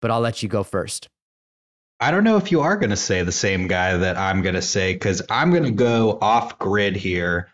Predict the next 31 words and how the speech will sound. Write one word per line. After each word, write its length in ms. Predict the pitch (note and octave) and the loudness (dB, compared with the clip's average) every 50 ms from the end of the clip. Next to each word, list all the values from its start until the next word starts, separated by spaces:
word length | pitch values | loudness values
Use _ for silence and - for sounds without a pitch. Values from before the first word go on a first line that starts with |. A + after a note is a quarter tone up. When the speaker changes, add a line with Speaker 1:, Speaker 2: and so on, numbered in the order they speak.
| _ _ _ _ - | _ _ _ _ -10
Speaker 2:
to 340 | - - - A#2 A2 G#2+ G#2 | -6 -2 0 2 2 2 2
one 400 | F#2+ F#2+ G2 F#2+ F#2+ A#2 B2+ C3+ | 2 0 -2 0 0 2 2 2
of 160 | C#3+ C3 A#2 | 2 2 2
the 80 | A2+ A#2 | 2 2
Maize 380 | A2 A2 A2+ A2+ A2+ G#2+ F#2 A2 | 2 2 2 2 0 0 0 0
and 160 | G#2 G2 F2 | 0 2 2
Blue's 420 | G#2 G#2+ G#2+ G#2 G#2 G#2 F#2 - | 2 0 2 2 0 0 -2 -2
most 400 | G#2 A2 G#2 G2 - - - - | 0 0 0 0 -2 -4 -10 -4
underappreciated 1500 | - C#3 C#3+ C#3+ C3+ C3+ B2 G2+ F#2+ - - - C3 B2 A#2+ A2 - - G2+ G2+ G2 F#2 F#2 F#2 E2+ F#2 F2+ F2 F2+ - _ _ _ _ _ _ - | -2 0 2 2 2 2 2 0 -2 -4 -2 0 2 2 2 2 0 0 0 0 0 0 0 -2 -2 -2 -2 -4 -4 -8 _ _ _ _ _ _ -10
veterans 720 | F2+ F#2 A2 G#2+ G#2 G2+ G2 F#2+ F#2+ F#2+ F#2 G2 F2+ - - | -4 -2 0 2 2 2 2 2 2 0 0 0 -2 -2 -2
that 200 | F#2+ F#2+ F#2+ F2+ | -2 -2 -2 0
really 300 | A#2+ C#3+ D3+ C#3 B2 - | 0 2 2 2 2 0
came 320 | - - A#2+ A2+ G#2+ G2+ | 0 0 0 0 2 0
to 80 | G2+ F#2 | 0 0
life 340 | F#2+ F#2 F#2+ G2 F#2+ - G2+ | 0 0 -2 -2 -4 -4 -4
in 80 | F#2+ | -2
this 220 | F#2+ F#2+ F#2 - - | 0 0 -2 -4 -4
game. 420 | - G#2 F#2+ F#2+ F#2+ F#2+ F2+ F2+ F2 _ _ _ - | -2 -2 0 0 0 -2 -2 -4 -6 _ _ _ -10
I 120 | - - F#2+ | -6 -2 0
love 300 | G2+ A#2 C3 C3+ A2+ G#2 | 0 2 2 2 0 0
to 80 | A2+ | -2
see 300 | - - - A2 G#2+ G#2 | -2 -2 -2 0 0 0
it. 120 | G#2 G2+ - | 0 0 0
I've 160 | F#2+ G2 F2+ | -2 -2 0
been 160 | G#2 G2 F#2 | 0 0 2
waiting 340 | G2+ A#2+ C3 C3+ C3 G#2+ G2 | 2 2 0 2 0 0 0
to 80 | G2 | 0
see 300 | F#2+ - - G#2+ G2 G2 | -2 -2 -2 -2 -2 0
it. 220 | G2 F#2+ G2 - _ _ _ _ _ _ - - | 0 -2 -4 -6 _ _ _ _ _ _ -4 0
Mike 300 | A#2+ D3 F3+ F3 - A2+ | 0 2 2 0 0 0
Barrett, 460 | B2 B2+ C#3+ C3 G2 E2 D2+ - | 2 2 4 2 2 0 -2 -6